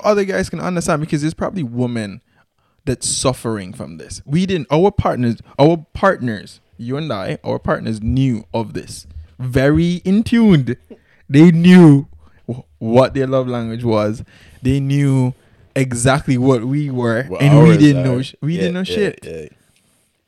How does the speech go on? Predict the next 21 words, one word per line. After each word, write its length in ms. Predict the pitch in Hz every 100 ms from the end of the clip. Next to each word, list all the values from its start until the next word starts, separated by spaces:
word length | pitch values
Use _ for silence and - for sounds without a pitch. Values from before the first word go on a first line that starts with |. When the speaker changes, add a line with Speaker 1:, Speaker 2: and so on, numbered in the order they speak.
| _ _ _
Speaker 2:
That's 160 | 120 139
why 80 |
I 20 | 143
Speaker 1:
So 60 |
Speaker 2:
said 180 | 135 123
women 320 | 101 117 120
are 160 | 120 117
the, 300 | 120 117 104
the, 320 | 107 110 104 98
the 60 | 104
dot. 320 | 104 101 -
Speaker 1:
And 260 | 165 160 151 -
a 60 | 143
Speaker 2:
They 40 |
Speaker 1:
w-, 120 | 135
Speaker 2:
connect 260 | 117 107 92
the 40 | 98
dots. 340 | 113 - -
Speaker 1:
and 160 | 147 147
a 80 | 131
woman 720 | 127 135 190 175 143 127 123